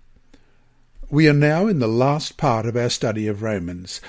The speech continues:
the book from which the Protestant Reformation was born, the book that more than any other should indeed show us why we are Protestants and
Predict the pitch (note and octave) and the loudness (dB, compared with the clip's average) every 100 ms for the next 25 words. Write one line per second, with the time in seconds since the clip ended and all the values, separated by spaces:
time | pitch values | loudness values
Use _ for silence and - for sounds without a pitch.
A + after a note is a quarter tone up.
0 | - - F#3 B2+ G3+ A#3+ - A3+ G3 E3+ | -20 2 2 4 0 -2 -6 -2 0 0
1 | F3 - D#3 - D3+ D3+ - F3 D3 C3+ | -2 -8 -8 -2 0 0 -4 -4 -2 -2
2 | C3+ D3+ A#2+ F#2+ - B2 G#2 G2+ G#2+ A2 | 0 -2 -2 -4 -6 -6 -6 -6 -6 -4
3 | F#2+ F#2+ G#2 - - - E3+ C#3 B3 - | -6 -8 -14 -16 -2 4 4 4 0 -2
4 | - D3+ C#3+ C3+ D#3 E3+ F3+ E3 F3 E3 | -2 -2 0 0 4 6 6 4 0 2
5 | G3+ B3+ G3 F#3 F3 D#3+ - - - F#3+ | 4 4 2 -2 -4 -4 -10 -2 4 4
6 | D#3+ - F3+ E3+ D#3 C#3+ D#4 D3+ G#2+ D3+ | 4 0 2 2 0 0 0 0 -2 -4
7 | G#3 - - - - A3+ A3 G3 F3+ - | -6 -12 -20 -8 2 4 4 4 2 -4
8 | E3 E3 D#3+ D#3 E3 E3+ D3 C3+ - C4+ | 0 2 2 2 2 2 0 -2 -2 -2
9 | A3+ - - F#2 D#3 - E3 D#3 | -2 -2 -4 -4 -4 -2 0 0